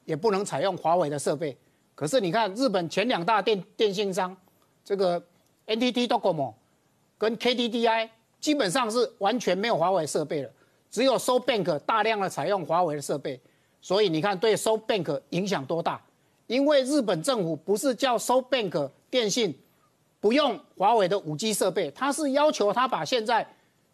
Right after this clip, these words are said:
已经装了四G设备都要换掉。所以呢，这也影响到这个软银电信的股价。那软银电信跟远景基金，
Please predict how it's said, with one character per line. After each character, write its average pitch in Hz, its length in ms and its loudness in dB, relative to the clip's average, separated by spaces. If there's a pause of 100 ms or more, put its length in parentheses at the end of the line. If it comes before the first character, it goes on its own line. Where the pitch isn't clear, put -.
(180)
已 196 180 -2
经 302 240 2
装 285 260 2
了 233 220 0
四 294 240 -2
G 254 200 0
设 233 180 0
备 214 180 0
都 208 120 -2
要 202 100 4
换 185 180 0
掉。 160 220 0 (1080)
所 208 200 0
以 220 140 2
呢， 190 260 -2 (960)
这 233 180 4
也 180 60 0
影 196 140 0
响 170 180 0
到 190 340 2
这 208 140 -2
个 180 140 0
软 156 180 0
银 160 160 -2
电 190 180 0
信 190 200 -2
的 147 120 -4
股 127 200 -14
价。 156 220 -4 (520)
那 302 140 0
软 208 220 0
银 202 180 0
电 269 180 2
信 254 220 0
跟 262 220 0
远 208 140 0
景 190 220 -4
基 208 160 -4
金， 208 260 -4